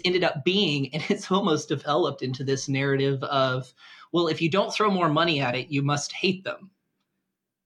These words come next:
And instead of the accountability, right, instead of taking that institutional stuff and saying, "Here's the opportunity. If you don't take it, sorry, we're not giving you anything else. Here's the way out.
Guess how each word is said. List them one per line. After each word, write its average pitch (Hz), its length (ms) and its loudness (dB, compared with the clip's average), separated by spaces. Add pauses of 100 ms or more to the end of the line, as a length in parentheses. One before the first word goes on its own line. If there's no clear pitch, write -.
(400)
And 156 320 0
instead 160 520 0
of 151 240 0
the 147 400 2
accountability, 160 1120 -2 (300)
right, 156 280 0 (380)
instead 160 520 0
of 143 380 0 (320)
taking 170 340 0
that 151 160 0
institutional 156 800 -2
stuff 139 380 -2
and 139 100 -4
saying, 135 420 -2 (280)
"Here's 208 380 0
the 220 120 0
opportunity. 185 840 0 (400)
If 160 160 0
you 143 80 0
don't 180 260 -2
take 247 240 -2
it, 151 200 -2 (420)
sorry, 165 560 0 (240)
we're 156 100 -4
not 190 260 0
giving 220 260 2
you 160 140 4
anything 135 500 -2
else. - 320 -6
Here's 247 520 0
the 214 100 2
way 208 260 2
out. - 360 -2